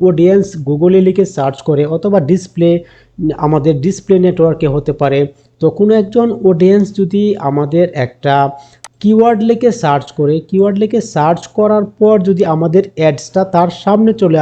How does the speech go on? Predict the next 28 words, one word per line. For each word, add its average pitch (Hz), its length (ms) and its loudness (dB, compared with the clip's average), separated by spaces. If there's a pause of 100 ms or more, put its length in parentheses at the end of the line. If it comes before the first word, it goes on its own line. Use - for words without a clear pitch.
আসে, 156 200 -2 (460)
তো 175 60 2 (220)
সেখানকার 247 600 0 (160)
সিটিআর 190 460 0 (120)
কি? 113 140 -6 (380)
অথবা 175 420 2 (540)
আমি 180 200 2 (300)
আরেকটাভাবে 214 640 -2 (420)
আমাদের 170 300 0 (500)
যেই 165 400 2
সিটিআর, 180 460 0
সেই 185 160 2 (120)
সিটিআরটাকে 180 640 -2
আমরা 175 140 -2 (100)
কাউন্ট 185 240 2
করতে 202 260 -4
পারি, 220 140 0 (100)
সেটা 180 240 -2
হচ্ছে 175 180 -4 (200)
কিওয়ার্ডের 185 580 2
উপর। 107 180 -12 (420)
তো - 60 -4 (180)
আমরা 208 220 2 (180)
যেই 247 180 2 (200)
কিওয়ার্ডটা 208 640 2 (240)
আমরা 170 240 2 (160)
আমাদের 175 300 -2 (100)
অ্যাডের 151 260 -2